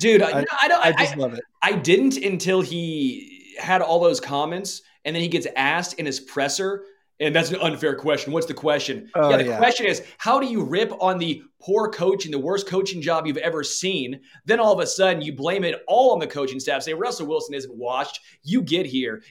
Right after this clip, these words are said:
Speaker 1: and you get a seventy burger dropped on your head by a former ball boy of the Denver Broncos, and you have the absolute audacity to ask,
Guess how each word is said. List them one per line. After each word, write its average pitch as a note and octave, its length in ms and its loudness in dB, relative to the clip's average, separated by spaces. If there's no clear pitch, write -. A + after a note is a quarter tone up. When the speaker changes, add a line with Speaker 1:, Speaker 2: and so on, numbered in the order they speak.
Speaker 1:
and F#3 80 -4
you F#3 60 -2
get F3+ 100 0
a C#3+ 80 0
seventy G3+ 480 -2
burger E3 360 -2
dropped E3 380 -4
on F#3+ 140 -4
your C#3+ 160 -6
head C3+ 520 0
by F3 160 2
a E3 140 -2
former G3+ 540 -4
ball F3 320 2
boy C3+ 420 -4
of C#3+ 80 -8
the C#3 140 -12
Denver E3+ 440 -6
Broncos, C#3 640 -6
and F3 80 -6
you G3 80 -4
have A3+ 160 0
the F#3 180 -4
absolute G3 480 -2
audacity D3+ 680 0
to C#3+ 60 -4
ask, C#3+ 260 -2